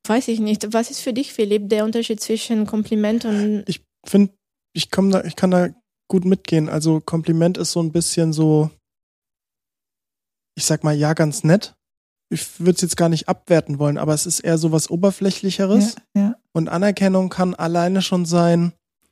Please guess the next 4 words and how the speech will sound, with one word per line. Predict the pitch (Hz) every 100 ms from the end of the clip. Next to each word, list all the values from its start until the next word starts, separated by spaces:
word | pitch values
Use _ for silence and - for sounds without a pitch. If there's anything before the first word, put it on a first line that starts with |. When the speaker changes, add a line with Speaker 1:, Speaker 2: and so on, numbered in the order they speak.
| -
Speaker 2:
für | -
mich, | 170 170 170 - - _ _ _ _ _ _ _ _ -
dass, | 160 156 - - _ -
ähm, | 156 151 151 147 147